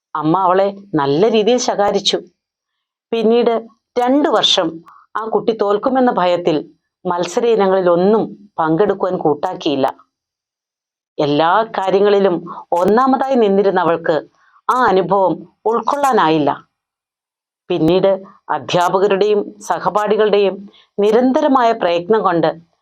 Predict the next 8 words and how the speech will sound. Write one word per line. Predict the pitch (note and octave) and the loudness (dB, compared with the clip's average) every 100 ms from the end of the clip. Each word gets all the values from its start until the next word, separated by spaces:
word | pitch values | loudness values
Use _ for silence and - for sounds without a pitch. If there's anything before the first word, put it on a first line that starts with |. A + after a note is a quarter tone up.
| _ _ | _ _
രണ്ട് | F#3+ G3 B3 | -2 0 2
വർഷത്തിന് | C#4 A3+ A#3+ B3+ B3+ | 2 0 0 0 0
ശേഷമാണ് | G#3+ F#3+ B3 G#3+ F3+ E3 E3 - _ - | 0 -2 -2 0 2 0 -2 -12 _ -6
അവൾ | D#3+ E3+ E3 E3 - _ _ _ - | -2 0 -2 -6 -20 _ _ _ -8
മത്സര | F#3 G3 C#4 B3 | -8 -4 -2 0
ഇനങ്ങളിൽ | G3+ E3+ E3+ E3 E3 | 2 2 2 0 -4
പങ്കെടുക്കുവാൻ | F3+ F3 F#3+ G#3 E3+ E3 D#3 | -4 -2 0 0 0 0 0
കൂട്ടാക്കിയത്. | D#3 C#3+ E3+ E3+ D#3 D3 | 0 -2 -4 -2 -2 -2